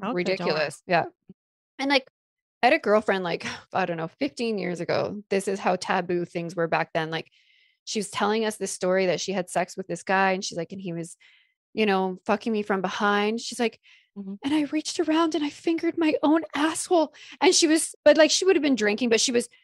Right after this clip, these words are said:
Speaker 2: so
Speaker 1: <laughs> Right.
Speaker 2: humiliated with
Speaker 1: Yes.
Speaker 2: herself that, like, she touched her own asshole during sex, but she's like, "It felt so
Speaker 1: Right.
Speaker 2: good, but, like, I can never see him again. I'm humiliated." And we, I remember the time we were like, <gasps>
Speaker 1: Mm-hmm.
Speaker 2: "Oh my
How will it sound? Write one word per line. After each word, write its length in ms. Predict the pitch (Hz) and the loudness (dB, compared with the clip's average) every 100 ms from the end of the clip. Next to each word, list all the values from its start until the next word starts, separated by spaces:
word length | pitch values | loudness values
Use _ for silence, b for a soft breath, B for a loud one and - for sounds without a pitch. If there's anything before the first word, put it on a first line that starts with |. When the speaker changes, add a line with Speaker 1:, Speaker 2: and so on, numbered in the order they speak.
| b | b
Speaker 2:
so 520 | 330 - 254 285 320 415 | -6 -2 4 8 8 8
Speaker 1:
<laughs> 0 | |
Right. 60 | |
Speaker 2:
humiliated 1200 | - 339 302 254 247 240 302 269 202 175 165 165 _ _ - | 6 4 6 6 6 4 4 4 2 2 -2 -4 _ _ -4
with 220 | 240 262 | 4 4
Speaker 1:
Yes. 520 | 370 370 330 254 208 _ - | 4 2 2 2 0 _ 2
Speaker 2:
herself 380 | 311 277 - - | 4 6 2 2
that, 240 | 226 226 | 2 4
like, 300 | 240 226 - _ - | 2 0 0 _ -10
she 440 | - 294 247 - - _ | -4 -2 -2 -6 -12 _
touched 360 | - 277 - - | -2 2 2 2
her 140 | 277 | 4
own 180 | 254 233 - | 4 4 2
asshole 500 | 247 277 330 294 240 | 2 2 0 0 0
during 240 | 220 233 226 | 0 -2 -2
sex, 420 | - 320 320 - | 0 2 2 0
but 120 | 269 | -6
she's 100 | - | -2
like, 120 | 330 277 | -2 -2
"It 100 | - 202 | -6 2
felt 240 | 330 - | 4 4
so 140 | - 311 | 0 -2
Speaker 1:
Right. 20 | |
Speaker 2:
good, 260 | 339 359 359 | 0 0 2
but, 100 | 302 | 2
like, 220 | 294 277 _ - | 2 0 _ -4
I 100 | 302 | -4
can 160 | 339 | 0
never 200 | 330 311 294 | 0 0 -4
see 340 | - 320 349 | -2 2 4
him 100 | 381 | 6
again. 320 | 370 370 370 | 4 4 4
I'm 120 | 311 247 | 2 -4
humiliated." 680 | - 269 302 370 339 269 240 | -2 -2 2 2 2 0 0
And 80 | 233 | 0
we, 60 | 233 | 2
I 120 | 247 | 2
remember 360 | 247 254 269 294 | 2 -4 -4 -6
the 40 | |
time 240 | - 254 262 | -2 0 0
we 60 | |
were 80 | 208 | 0
like, 160 | 190 - | 0 -2
<gasps> 60 | 339 | -4
Speaker 1:
Mm-hmm. 640 | 196 208 220 220 240 311 - - | -4 -4 -6 -6 -6 -6 -10 -8
Speaker 2:
"Oh 280 | 208 269 311 | 0 2 2
my 380 | 247 202 196 | 0 0 -2